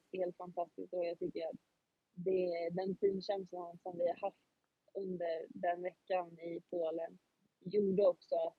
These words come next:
vi gick så långt. För vi stöttade verkligen varandra och, eh, tennis är ju en väldigt individuell sport. Eh, så att spela i lag är inte någonting som vi är vana vid. Men jag tycker att vi alla hanterade det superbra och verkligen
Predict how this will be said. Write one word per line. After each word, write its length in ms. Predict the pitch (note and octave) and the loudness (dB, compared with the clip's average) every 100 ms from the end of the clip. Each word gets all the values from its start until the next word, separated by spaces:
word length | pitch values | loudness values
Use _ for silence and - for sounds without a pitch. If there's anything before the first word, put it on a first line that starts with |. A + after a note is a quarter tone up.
| _ | _
vi 260 | E3+ E3 | -4 -2
gick 220 | E3 G3 - | 0 -2 -2
så 100 | - | -4
långt. 320 | F3 G3 F#3+ - _ F#3 | -4 -6 -14 -20 _ -6
För 100 | F#3 | -4
vi 100 | F3 | -4
stöttade 400 | - F#3 - G3 | -4 -6 0 2
verkligen 320 | F3+ E3+ F3 | 2 -2 -8
varandra 420 | E3+ E3+ F3 E3+ E3 | -8 -10 -6 -4 -2
och, 540 | - F3 E3+ E3+ E3+ _ _ _ _ _ - | -2 -2 0 -2 -4 _ _ _ _ _ 0
eh, 220 | F#3 F#3 | 2 4
tennis 320 | G#3+ G3+ F#3+ F#3+ | 4 2 2 2
är 80 | |
ju 160 | F3+ F3 | 2 2
en 180 | F3 F3 | -2 -2
väldigt 320 | E3+ E3+ - | -4 -4 -6
individuell 580 | F#3+ F#3 F3+ F3 F3 F3+ | -4 0 0 0 -2 -4
sport. 380 | _ G3 _ _ - _ _ _ _ | _ -4 _ _ -20 _ _ _ _
Eh, 300 | F#3 F3+ F3+ | -4 -2 -2
så 180 | - F3+ | -2 -2
att 100 | - | -2
spela 420 | _ F#3 F3+ F3+ | _ 4 6 4
i 80 | F3+ | 6
lag 400 | G#3+ G3 F3 E3+ | 6 6 6 2
är 100 | E3+ | -2
inte 360 | F3 F3 - E3 E3 E3+ - _ _ _ | -4 -10 -6 -4 -2 -4 -8 _ _ _
någonting 400 | F#3 F3+ F#3 F3+ | -8 -6 -4 -4
som 380 | F#3 F3+ F3 F3 - - - _ _ _ _ _ _ _ _ _ - | -4 -4 -6 -10 -14 -18 -20 _ _ _ _ _ _ _ _ _ 4
vi 140 | F#3+ | 6
är 80 | F#3 | 6
vana 360 | F#3+ F#3+ G#3+ | 2 2 0
vid. 240 | F#3 E3+ F#3+ F#3 - | 0 -4 -8 -20 -8
Men 100 | F3+ | -6
jag 120 | F3+ | -2
tycker 220 | F#3+ F#3 | 0 2
att 100 | F3 | 2
vi 260 | F#3 F3+ F3 | 2 2 -2
alla 640 | F#3 F3+ F#3 F3+ E3+ E3 F3+ | -2 0 2 2 0 -2 -6
hanterade 480 | F#3 - F#3 E3+ F3 | -10 -2 0 0 -2
det 100 | - | -2
superbra 500 | F3+ F#3 F3+ F3+ E3+ | -6 -4 0 2 4
och 300 | E3+ F3 E3+ | 2 0 -2
verkligen 360 | F3 - F3 | -4 -6 -10